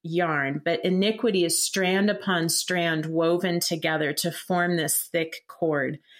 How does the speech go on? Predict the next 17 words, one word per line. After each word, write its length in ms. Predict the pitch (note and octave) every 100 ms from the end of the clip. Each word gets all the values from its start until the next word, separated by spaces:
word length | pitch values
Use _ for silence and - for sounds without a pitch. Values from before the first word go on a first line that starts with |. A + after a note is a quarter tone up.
| - - - -
And 140 | G#3
just 200 | C4 -
to 60 | A#3+
give 220 | G#3+ G#3
some 220 | - F#3+
examples 680 | E3+ F3 F3+ G3 G3 G3 F3
of 80 | E3
iniquity, 540 | D#3+ D#3+ D#3+ F3 D#3
you 120 | D#3
know, 160 | F3 F3
those 260 | G3 G3
would 160 | A3+ A3
be 120 | A#3+
addictions, 760 | A3+ A3+ A#3 - - - - -
like 320 | F3 E3 -
sexual 480 | - G3+ G3 - F#3
addictions, 680 | E3 D#3 - - D#3 D3